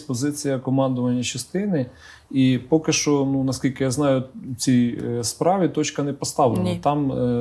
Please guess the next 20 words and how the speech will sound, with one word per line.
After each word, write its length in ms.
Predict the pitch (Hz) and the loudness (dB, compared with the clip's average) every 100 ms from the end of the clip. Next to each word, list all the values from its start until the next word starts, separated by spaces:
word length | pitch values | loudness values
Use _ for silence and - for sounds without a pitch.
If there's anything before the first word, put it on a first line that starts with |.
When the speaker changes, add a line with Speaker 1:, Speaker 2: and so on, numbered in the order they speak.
| 120 | -2
Speaker 1:
нема 440 | 117 123 127 151 135 | -2 0 0 2 0
дослідження 680 | 117 - 131 113 117 113 - | 0 0 -2 0 -4 -6 -6
настільки 480 | 123 113 135 113 117 | -4 -2 -2 -4 -6
такого 380 | 113 - 120 113 | -8 -6 -4 -2
явно. 420 | 143 170 131 113 - - - - _ | -2 -2 -2 -4 -12 -20 -20 -20 _
Тому 540 | 131 147 165 151 - - 131 131 127 113 123 - - | 0 2 2 0 -2 -10 -8 -10 -10 -12 -14 -12 0
і, 100 | 135 | 2
і 160 | 131 127 | 2 0
це 200 | - 139 | 4 4
одне. 360 | 135 123 120 | 4 2 -2
І, 40 | 120 | -4
по-перше, 460 | 139 131 165 - | -4 2 2 2
це, 420 | 151 - 151 139 131 | 0 0 2 0 0
ну, 220 | 151 143 - | -2 -4 0
поодинокий 560 | 143 143 156 143 131 | 0 2 2 0 0
випадок, 520 | 135 185 165 120 113 - | 0 0 -2 -2 -4 -2
це 160 | 135 | 0
не 120 | 135 | 2
масово. 520 | 147 139 123 - 107 - - _ - - - | 4 2 0 -2 -6 -10 -16 _ -20 -20 -6
Е, 720 | 120 113 113 117 117 120 117 | -2 -2 -2 -4 -4 -6 -6